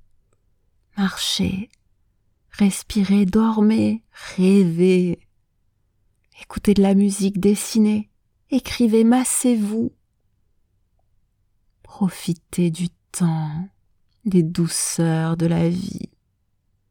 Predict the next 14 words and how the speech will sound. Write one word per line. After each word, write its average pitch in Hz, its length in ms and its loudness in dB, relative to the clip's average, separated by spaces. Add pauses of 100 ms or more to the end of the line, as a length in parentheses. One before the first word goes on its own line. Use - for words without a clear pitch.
(560)
Soyez 214 480 0
à 220 60 4
la 214 120 2
fois 214 400 -4 (640)
plus 226 280 0
actif 214 500 -2
et 220 80 4
plus - 240 -4
passif, 214 460 -2
soyez 247 340 0 (120)
tout - 300 -10
à 214 140 2
la 208 160 -2
fois - 600 -8